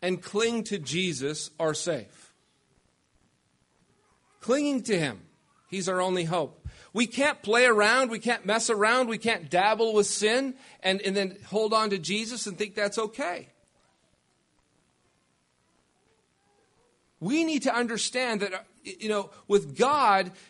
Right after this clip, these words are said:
we, we can also think this, "Well, I thought too that the,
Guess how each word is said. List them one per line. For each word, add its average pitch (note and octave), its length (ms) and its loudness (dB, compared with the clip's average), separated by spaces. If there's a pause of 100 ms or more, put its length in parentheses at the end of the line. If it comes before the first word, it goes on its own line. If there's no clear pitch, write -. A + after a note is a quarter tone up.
we, G3+ 240 -10
we G3+ 80 -4
can G3+ 100 4
also G#3+ 240 0
think F#3+ 240 -6
this, F3 260 -2 (160)
"Well, G3 120 0
I D4 140 2
thought B3 360 2
too C#4 320 2
that G3 280 2
the, G3 300 -2